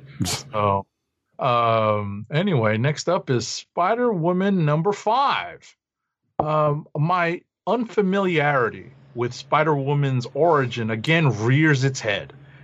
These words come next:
Speaker 2: and I have to
Speaker 1: <laughs>
Speaker 2: remind myself to go back and read up on her connection to the High Evolutionary.
Speaker 1: Hmm. Her,
Speaker 2: You know, there's a lot of stuff happening in this issue. It's kind of,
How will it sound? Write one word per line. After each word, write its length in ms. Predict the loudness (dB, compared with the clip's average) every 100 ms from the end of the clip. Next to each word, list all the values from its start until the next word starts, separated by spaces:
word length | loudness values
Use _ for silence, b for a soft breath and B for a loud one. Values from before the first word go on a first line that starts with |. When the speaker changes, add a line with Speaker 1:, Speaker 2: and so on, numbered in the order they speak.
| B
Speaker 2:
and 160 | -2 0
I 100 | 0
have 340 | 0 0 0 2
to 260 | 0 0 0
Speaker 1:
<laughs> 60 |
Speaker 2:
remind 500 | 0 0 0 -2 -2
myself 380 | 0 0 -2 -8
to 100 | -6
go 120 | -6
back 380 | -6 -2 0 0
and 180 | 0 0
read 200 | -2 0
up 220 | 0 0 -2
on 120 | -2
her 120 | -2
connection 540 | -2 -2 -2 0 0 2
to 140 | 2
the 100 | 0
High 280 | 2 2 2
Evolutionary. 760 | 2 -2 -4 -6 -10 -14 -16 -4
Speaker 1:
Hmm. 300 | 0 0 0 -4 -12 -20 -20 -20 -20 -20 -20 _ _ _ _ _ _ -20 B B
Her, 300 | 2 2 2 4
Speaker 2:
You 80 |
know, 100 | 4
there's 160 | 4 2
a 260 | 0 2 2
lot 40 |
of 60 | 2
stuff 200 | 0 0
happening 460 | 0 0 -2 -4
in 80 | -2
this 180 | -4 -2
issue. 360 | -4 0 4 4
It's 180 | 4
kind 260 | 0 0 2
of, 220 | 2 0